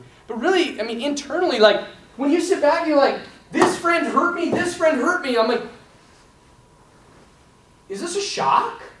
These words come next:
'Cause you just poured yourself into these two relationships like they were this one. And these people weren't this. And so as soon as these changed, they said, "See ya."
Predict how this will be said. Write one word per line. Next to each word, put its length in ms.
'Cause 180
you 160
just 200
poured 220
yourself 420
into 140
these 220
two 120
relationships 560
like 240
they 120
were 120
this 280
one. 320
And 180
these 240
people 340
weren't 260
this. 600
And 140
so 160
as 160
soon 160
as 100
these 280
changed, 520
they 120
said, 300
"See 300
ya." 80